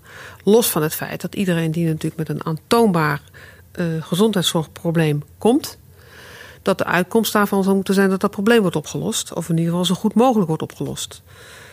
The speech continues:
Tot aan, wat ook mogelijk is, eh, soms is het zo dat mensen er ook mee moeten leren leven. Hè, dat die, die situatie bestaat ook en dan heb je daar weer, eh,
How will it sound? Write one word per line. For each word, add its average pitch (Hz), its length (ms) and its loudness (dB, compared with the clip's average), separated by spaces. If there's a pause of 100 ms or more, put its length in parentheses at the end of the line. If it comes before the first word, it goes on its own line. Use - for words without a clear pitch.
(140)
Tot 240 200 2
aan, 196 340 2
wat 175 180 -2
ook 214 120 2
mogelijk 151 400 2
is, 202 320 -4
eh, 175 80 -6 (100)
soms 202 320 0
is 165 100 -2
het 160 120 -6
zo 139 180 -4
dat 160 140 -4
mensen 185 320 -2
er 160 240 -8
ook 165 180 -6
mee 165 280 -4
moeten 170 240 -4
leren 170 440 0
leven. 208 480 2 (120)
Hè, - 160 -8
dat - 180 -10
die, 165 180 -10
die 170 120 -8
situatie 180 480 -2
bestaat 185 380 -2
ook 170 120 -4
en 175 80 2
dan 185 80 4
heb 185 120 2
je 202 60 2
daar 214 180 4
weer, 170 240 2 (720)
eh, 226 100 -6